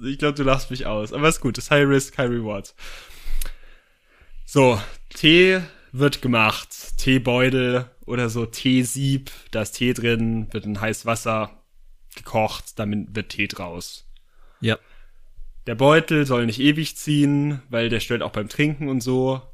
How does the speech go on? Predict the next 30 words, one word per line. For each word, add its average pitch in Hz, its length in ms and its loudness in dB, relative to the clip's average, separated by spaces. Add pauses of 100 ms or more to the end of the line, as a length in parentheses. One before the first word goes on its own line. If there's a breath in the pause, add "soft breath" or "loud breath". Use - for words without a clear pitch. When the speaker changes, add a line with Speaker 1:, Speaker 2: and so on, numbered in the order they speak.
(160)
Speaker 1:
Der 110 100 -4
soll 117 140 -2
dann 107 140 -2
raus. 104 800 0 (880)
Wo 131 140 -4
könnte 143 200 4
ich 135 80 -2
den 117 120 -2
hin 120 180 0
Speaker 2:
Ja. 120 80 4
Speaker 1:
tun? 104 320 -8 (500)
Den 113 120 -8
Teebeutel. 104 560 -4
Ich - 100 -14
könnte 110 220 -6
ihn 113 60 -6
auf 107 120 -8
so 113 100 -8
ein 107 80 -4
komisches 110 560 -2 (120)
Teeservie 131 1200 -2 (400)
legen 139 400 4
oder 135 200 0
so, 139 320 -4 (800 soft breath)
damit 120 520 -2
der 120 300 2
dann 113 360 0
da 107 200 -4
trocknen 165 480 0
kann 156 480 4